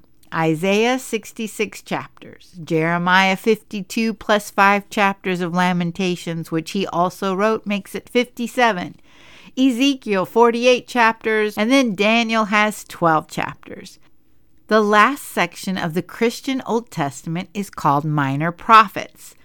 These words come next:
In like manner, it's not because they are unimportant, but because most of them are short. Hosea fourteen, Joel three,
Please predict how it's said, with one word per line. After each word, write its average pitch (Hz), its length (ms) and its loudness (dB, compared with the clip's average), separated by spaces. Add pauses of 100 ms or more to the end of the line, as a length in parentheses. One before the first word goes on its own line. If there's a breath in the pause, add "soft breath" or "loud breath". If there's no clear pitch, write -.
(380)
In 226 260 2
like 233 380 8
manner, 160 400 0
it's 180 320 -6
not 190 280 2
because 196 440 0
they 190 200 4
are 180 300 6
unimportant, 190 1300 -4
but 233 160 0
because 247 480 4
most 247 560 4
of 160 140 -2
them 175 520 2
are 311 160 6
short. - 540 0 (320)
Hosea 214 580 2
fourteen, 208 920 -4
Joel 196 500 0
three, 202 720 -6